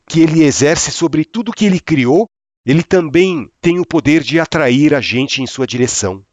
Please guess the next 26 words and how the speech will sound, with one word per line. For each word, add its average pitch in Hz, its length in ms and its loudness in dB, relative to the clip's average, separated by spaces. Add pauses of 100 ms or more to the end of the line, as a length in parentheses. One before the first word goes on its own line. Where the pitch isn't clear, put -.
(1000)
<laughs> - 140 -6
Mas 185 240 -2
por 202 180 -4
que 254 100 0
que 269 100 -2
eu 247 60 -2
comecei 165 340 0
a 151 40 4
falar 139 240 2
desse 131 220 -2
negócio 131 320 -2
de 113 120 -6
imã 135 220 0
mesmo? 123 400 0 (640)
<laughs> - 720 -4
Gente 151 680 2
do 120 120 -2
céu! 104 520 -2 (680)
Como 220 200 0
eu 226 60 0
me 190 120 0
perco 147 460 0
nesse 131 260 0
labirinto 127 440 0
de - 100 -12
pensamento. 101 640 -6